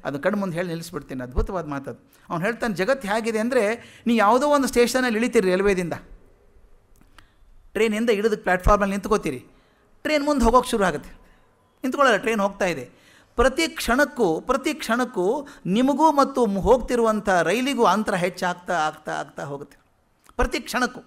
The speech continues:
ನೀವೆಲ್ಲೇ ನಿಂತ್ಕೊಂಡಿದ್ದೀರಿ, ಟ್ರೈನ್ ಮುಂದೆ ಹೋಗ್ತಾ ಇದೆ, ಪ್ರತಿ ಕ್ಷಣಕ್ಕೂ ಅಂತರ ಹೆಚ್ಚಾಗ್ತದೆ. ಈ ಅಂತರ ಕಣ್ಣಿಗೆ ಕಾಣಿಸುತ್ತೆ, ಆದರೆ ಜ್ಞಾನದ ಅಂತರ ಇದೆಯಲ್ಲ, ಪ್ರತಿ ಕ್ಷಣಕ್ಕೂ ಈ ಅಂತರ, ರೈಲ್ವೆ ಇಂಜಿನ್ ಅಂತ ಹೇಳಿದ್ನಲ್ಲ, ಇದರ ಸಾವಿರ ಪಟ್ಟು ಬದಲಾಗ್ತಾ ಇದೆ.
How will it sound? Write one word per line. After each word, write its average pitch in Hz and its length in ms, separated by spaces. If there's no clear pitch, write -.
ನೀವೆಲ್ಲೇ 247 380
ನಿಂತ್ಕೊಂಡಿದ್ದೀರಿ, 220 720
ಟ್ರೈನ್ 226 440
ಮುಂದೆ 220 200
ಹೋಗ್ತಾ 190 300
ಇದೆ, 147 460
ಪ್ರತಿ 233 260
ಕ್ಷಣಕ್ಕೂ 254 360
ಅಂತರ 214 240
ಹೆಚ್ಚಾಗ್ತದೆ. 165 640
ಈ 202 140
ಅಂತರ 208 340
ಕಣ್ಣಿಗೆ 190 360
ಕಾಣಿಸುತ್ತೆ, 180 720
ಆದರೆ 147 460
ಜ್ಞಾನದ 147 1000
ಅಂತರ 180 260
ಇದೆಯಲ್ಲ, 139 540
ಪ್ರತಿ - 580
ಕ್ಷಣಕ್ಕೂ 175 420
ಈ 143 200
ಅಂತರ, 170 400
ರೈಲ್ವೆ 165 400
ಇಂಜಿನ್ 165 280
ಅಂತ 156 80
ಹೇಳಿದ್ನಲ್ಲ, 160 380
ಇದರ 175 200
ಸಾವಿರ 202 500
ಪಟ್ಟು - 260
ಬದಲಾಗ್ತಾ 143 440
ಇದೆ. - 200